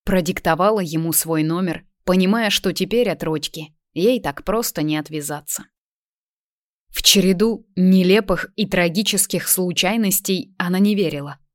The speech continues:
Решила, что Родька все придумал, чтобы найти повод для еще одной встречи. Майя была рада его видеть, но знала, что Родька к ней неровно дышит еще со школьных времен,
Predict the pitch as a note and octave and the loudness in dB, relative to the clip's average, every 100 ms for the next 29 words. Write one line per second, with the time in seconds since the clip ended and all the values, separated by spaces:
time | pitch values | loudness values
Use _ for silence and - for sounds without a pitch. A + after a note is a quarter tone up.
0 | _ _ F#3 F#3+ - G#3+ A3 - - E3 | _ _ 2 4 6 4 4 0 0 2
1 | E3+ F#3+ - - - F#3+ F#3+ E3 D#3+ G3 | 2 0 -4 -4 -2 -2 -2 -2 -2 0
2 | F3+ D#3+ - F#3 F3+ F3 F#3 A3+ G#3 A3 | -2 -2 -4 -2 0 0 0 -2 -2 -2
3 | A#3+ F3+ D#3 F3 E3+ F3+ - A#3+ A3+ A3+ | -2 -2 -2 -4 -2 0 2 2 0 -2
4 | A3 - - A3+ - - - _ _ _ | -2 -6 -2 -2 -2 -4 -8 _ _ _
5 | _ _ _ _ D3+ F#3+ A#3+ F3+ D#3+ D#3+ | _ _ _ _ 0 2 4 4 4 2
6 | D#3 E3+ G3+ D#3+ D3 D3+ D3 D3 C#3+ - | 4 4 2 0 -4 -4 -4 -6 -8 -12
7 | - _ - F3+ F#3 E3+ F#3 G3 F3+ - | -14 _ -2 2 2 2 2 2 0 0
8 | F3 E3 F3+ - E3 - E3+ E3+ E3+ F3 | 0 2 0 -2 -6 -2 -2 0 0 0
9 | F#3+ F#3 E3 D#3+ G#3 F3+ D3 F3 F3 C4 | 0 0 -2 -2 -2 -2 -4 -4 -2 0
10 | B3+ F#3+ - - F#3+ F3+ E3+ E3+ F#3 F3+ | 0 -2 -2 -2 -4 -4 -6 -4 -4 -2
11 | D#3 | -4